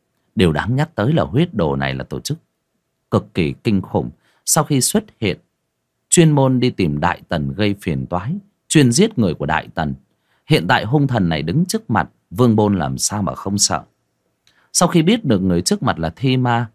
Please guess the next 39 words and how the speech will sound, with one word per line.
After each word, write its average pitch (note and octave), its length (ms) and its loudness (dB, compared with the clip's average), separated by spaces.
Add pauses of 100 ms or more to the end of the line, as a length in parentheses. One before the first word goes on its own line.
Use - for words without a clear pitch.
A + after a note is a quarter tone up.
(120)
Vương C3 220 4
Bôn A#2+ 240 2
lập E2+ 220 -2
tức G3+ 160 0
xoay A#2 300 -4
người, E2+ 320 -2 (340)
chạy - 260 -4
thẳng C#2+ 300 -4
tới D3+ 140 -6
thang A2+ 240 -4
lầu, D#2 260 -4 (240)
muốn C#3+ 360 4
bỏ G2 240 2 (340)
chạy - 220 -6
khỏi C2 200 -8
nơi F#2 200 -2
đây. F#2+ 180 -2 (680)
Bởi A#2+ 120 4
vì G2+ 140 4
hắn A#2+ 280 0
rất F#3 180 0
sợ - 280 -2
hãi. G#2 340 -4 (720)
Nếu B2 180 8
như A2+ 340 4
đối G#2+ 140 2
phương A2+ 240 0
là D2+ 60 -2
người C#2+ 200 -4
khác, F#3 340 -6 (260)
Vương B2+ 200 6
Bôn A2+ 200 6
cũng G2 140 -2
không A#2 180 2
đến A2+ 200 0
mức G#3+ 180 0
sợ - 320 -4
như G2+ 140 2
vậy. F2 220 -2